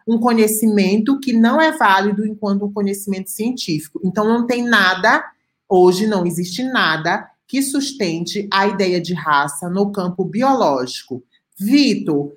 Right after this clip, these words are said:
se não existe nada que sustente a ideia de raça no campo biológico, por que que a gente continua utilizando raça, o conceito de raça, pra falar de sujeitos,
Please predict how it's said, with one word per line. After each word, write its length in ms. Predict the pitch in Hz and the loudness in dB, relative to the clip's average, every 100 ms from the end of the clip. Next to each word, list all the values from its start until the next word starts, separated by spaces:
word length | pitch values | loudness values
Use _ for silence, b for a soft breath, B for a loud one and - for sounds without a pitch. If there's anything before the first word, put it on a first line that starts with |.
| _ | _
se 220 | - 302 | -4 0
não 220 | 294 311 403 | 4 4 4
existe 520 | 311 233 233 - 214 | 2 0 -2 -2 2
nada 440 | 196 214 240 214 | 4 4 2 -2
que 100 | 208 | -4
sustente 580 | - 202 202 196 185 202 | -6 -6 -4 -4 -4 -6
a 40 | |
ideia 300 | 175 175 175 | -4 -2 -2
de 100 | 175 | -4
raça 360 | 175 170 170 180 | -4 -2 -2 -6
no 120 | 170 | -8
campo 320 | - 165 - | -8 -10 -8
biológico, 920 | 156 165 151 175 233 240 233 - 170 - B B - | -4 -2 0 2 2 2 -2 -6 -8 -8 B B 2
por 280 | 311 415 - | 4 4 2
que 200 | 302 277 | 0 2
que 100 | 269 | 0
a 40 | |
gente 260 | 247 254 - | -2 -4 -6
continua 540 | 247 233 226 240 277 | -8 -4 -4 0 -2
utilizando 640 | 277 269 247 220 220 214 214 | -2 -4 -4 -2 -2 -2 -4
raça, 720 | 202 185 143 - - 156 - | 0 0 0 -2 -4 -4 -2
o 80 | 196 | -2
conceito 500 | 202 202 214 202 202 | 0 0 0 0 -2
de 140 | 208 | -2
raça, 540 | 202 208 196 208 - 208 | 0 2 2 2 -4 -4
pra 200 | 202 202 | -4 -2
falar 240 | 208 185 | 0 0
de 120 | 185 185 | -2 -6
sujeitos, 840 | - 196 175 180 185 190 202 | -8 -6 -2 0 0 0 -6